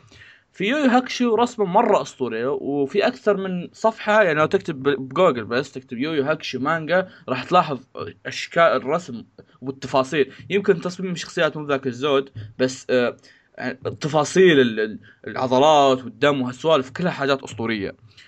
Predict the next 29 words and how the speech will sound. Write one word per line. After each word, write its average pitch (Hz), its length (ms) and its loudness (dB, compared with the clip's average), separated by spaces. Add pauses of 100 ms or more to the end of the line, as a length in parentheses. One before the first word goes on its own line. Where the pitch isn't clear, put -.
(340)
آه، 123 480 2 (120)
إذا 202 140 4
ت-، - 80 -2
إذا 196 160 4
تبي 220 180 0
تتابع 240 340 4
تقدر 185 220 -2
تتابع 170 380 2
أنمي 180 180 -4
وتقدر 151 280 -6
تتابع 143 300 -4
مانجا، 165 360 -4
فاثنينهم 147 760 -4
رهيبات. 131 600 2 (520)
م-، 135 300 -4
في، 202 380 2
في 220 200 2
اختلافات 190 680 2
بسيطة 180 340 0
بين 175 120 0
الأنمي 175 360 -2
والمانجا، 180 600 2
لكن 175 440 -2
الأنمي 175 360 -2
رهيب 170 500 -4
والمانجا 156 400 2
رهيبة، 156 320 0
كلهم 151 260 -4
رهيبات. 127 400 -2